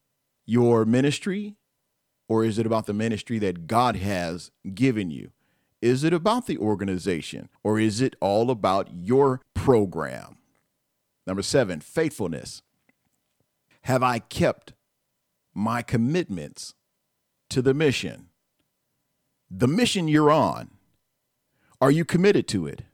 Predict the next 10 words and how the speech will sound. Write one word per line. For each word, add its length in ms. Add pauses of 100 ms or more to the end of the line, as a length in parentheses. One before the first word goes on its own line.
(800)
Are 100
you 140
keeping 460
those 220
commitments 680 (200)
as 240
when 160
you 140
first 280
started? 500